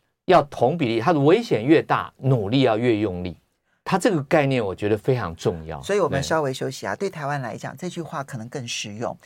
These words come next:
Speaker 2: 面对危险越大，努力就要更用力。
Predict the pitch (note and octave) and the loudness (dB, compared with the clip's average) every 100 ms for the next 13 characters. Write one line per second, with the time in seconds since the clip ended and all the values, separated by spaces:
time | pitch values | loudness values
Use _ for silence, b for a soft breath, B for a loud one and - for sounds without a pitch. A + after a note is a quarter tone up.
0 | b - G3 F3+ C3+ B2+ D#3 A2+ A2+ A#2+ | b -8 -6 -4 -6 -8 -8 -10 -10 -10
1 | - A2+ _ _ C3+ G2+ D3+ A#2+ - C3+ | -8 -10 _ _ -6 -6 -8 -10 -8 -8
2 | A2 - C#3+ B2 - F3+ A2 G#2+ C3+ | -6 -8 -10 -10 -8 -6 -4 -8 -16